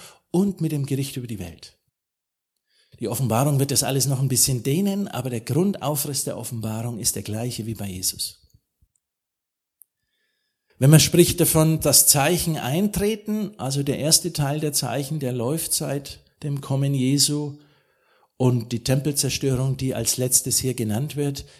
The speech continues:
in der Endzeitrede, als letztes Zeichen dieser Generation. Ab dieser Generation kann, also Generation des Jahres siebzig, die da gelebt hat,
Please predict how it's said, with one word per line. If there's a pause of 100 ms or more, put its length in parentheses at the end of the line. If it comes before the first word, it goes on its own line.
(140)
in
der
Endzeitrede, (520)
als
letztes
Zeichen
dieser
Generation.
Ab
dieser
Generation (640)
kann, (280)
also
Generation
des
Jahres
siebzig,
die
da
gelebt
hat,